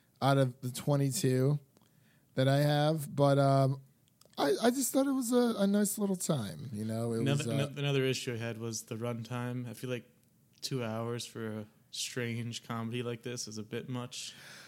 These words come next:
Speaker 1: Yeah, I didn't, I was not expecting it to be two hours, I'm not gonna lie. I thought it was, um,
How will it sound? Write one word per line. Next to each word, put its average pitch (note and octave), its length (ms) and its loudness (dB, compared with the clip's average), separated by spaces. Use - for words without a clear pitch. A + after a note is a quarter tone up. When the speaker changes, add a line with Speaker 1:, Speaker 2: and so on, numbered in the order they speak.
Speaker 1:
Yeah, C#4+ 420 10
I B3 120 10
didn't, C4+ 340 4
I F#3+ 80 8
was A#3 240 8
not A3+ 140 10
expecting G#3+ 580 4
it G3+ 160 6
to G3+ 120 2
be C#3 300 2
two E3 300 2
hours, F#3+ 380 2
I'm A#2+ 120 4
not A#2 220 -2
gonna C#3 160 0
lie. F#3 320 2
I A#2 180 0
thought B2 440 -2
it C#3 120 2
was, C3+ 360 2
um, C#3 600 2